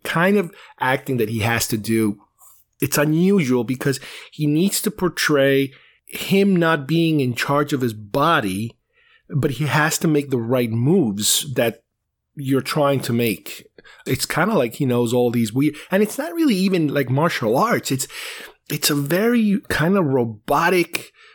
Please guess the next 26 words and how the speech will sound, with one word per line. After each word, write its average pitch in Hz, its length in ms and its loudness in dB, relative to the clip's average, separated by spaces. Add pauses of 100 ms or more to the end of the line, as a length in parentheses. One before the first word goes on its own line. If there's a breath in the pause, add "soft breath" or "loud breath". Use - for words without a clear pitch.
almost 196 320 0
like 127 180 0
marionette 151 800 2
type 127 400 -4
of 104 220 -2 (180)
moves 127 580 0
that 113 160 -2
he 117 120 -2
makes 117 540 0
when 110 120 0
he's 110 180 -2
fighting. 147 640 0 (400 loud breath)
And 123 160 -2
he 135 120 0
really 180 600 2
has, 156 360 0
like, 131 260 0
no 127 300 2
control 156 680 -2
of 113 100 -2
his 113 140 -4
body, 117 720 -2 (640 loud breath)
but 123 260 -2
he 160 140 2
needs 180 320 2
to 151 260 -2